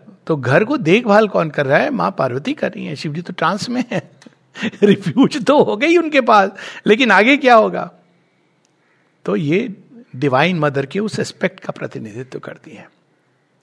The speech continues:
दूसरा, ठीक है, समझ गए, पर elephant head क्यों?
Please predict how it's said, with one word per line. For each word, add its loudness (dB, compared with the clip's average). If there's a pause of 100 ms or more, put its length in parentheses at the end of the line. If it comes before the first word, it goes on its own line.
(280)
दूसरा, -4 (560)
ठीक -6
है, -12
समझ -2
गए, -8
पर -12 (560)
elephant -8
head -4
क्यों? -18